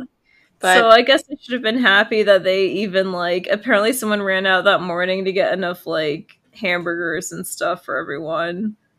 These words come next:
Speaker 2: So, <laughs> yep.
Speaker 1: Wow. That is amazing. I, again,
Speaker 2: <laughs>
Speaker 1: never,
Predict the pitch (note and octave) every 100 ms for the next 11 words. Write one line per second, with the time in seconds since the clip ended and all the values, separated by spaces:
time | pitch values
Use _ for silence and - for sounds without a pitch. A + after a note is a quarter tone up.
0 | _ _ _ _ - G3+ - - - _
1 | _ _ _ _ - A3+ F#3 F3+ F3+ F3+
2 | F3+ F#3+ - _ _ _ G3+ F#3 F#3+ F#3+
3 | F#3+ G3 F#3+ F#3+ G3+ - - - - _
4 | _ _ - G3 F#3 F3+ F3 F3 F3 G3+
5 | - _ B3+ B3+ - - - G3+ G3 F#3+
6 | - G#3 F3+ F3 F3+ - G#3 G3 F3+ F3
7 | E3+